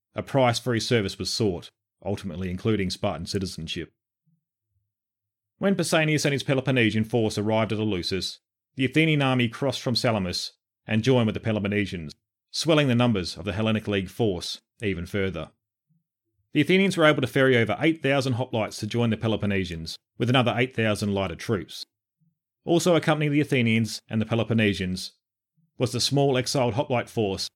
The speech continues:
of the Plataeans, who had assembled a force of six hundred. They would now get ready to march to a familiar territory,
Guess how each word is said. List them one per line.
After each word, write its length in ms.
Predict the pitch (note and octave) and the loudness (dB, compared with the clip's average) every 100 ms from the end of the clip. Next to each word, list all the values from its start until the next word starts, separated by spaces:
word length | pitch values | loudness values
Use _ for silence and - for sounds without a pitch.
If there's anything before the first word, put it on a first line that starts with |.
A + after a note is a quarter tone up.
| _ | _
of 80 | G#2 | -10
the 60 | |
Plataeans, 720 | G2 A#2 A#2 G2+ E2+ D#2+ - - _ _ _ - | -4 -2 0 -2 -2 -8 -12 -14 _ _ _ 0
who 60 | |
had 100 | D3 | 0
assembled 380 | C3 - C#3+ C3 | 2 2 2 2
a 60 | A2 | 0
force 500 | - C3+ G#2 - - _ - | 2 2 2 -2 -10 _ -12
of 120 | F#2+ | -6
six 240 | - C#3+ | -2 -2
hundred. 420 | - A#2 F#2 D#2+ - _ _ _ _ _ _ _ _ _ _ _ _ _ _ _ _ | 0 0 0 -6 -12 _ _ _ _ _ _ _ _ _ _ _ _ _ _ _ _
They 120 | C#3+ | 4
would 140 | D#3 C3+ | 4 4
now 180 | D3 D3+ | 2 2
get 140 | D#3+ | 2
ready 140 | D3+ C#3+ | 2 2
to 80 | |
march 360 | C#3+ B2+ A2+ - | 2 2 0 -2
to 100 | B2 | -2
a 40 | |
familiar 360 | G#2+ G#2+ A2+ A2+ | 0 2 2 2
territory, 600 | G#2+ G2+ F#2+ - D2+ C2 | 0 -2 -2 -6 -10 -12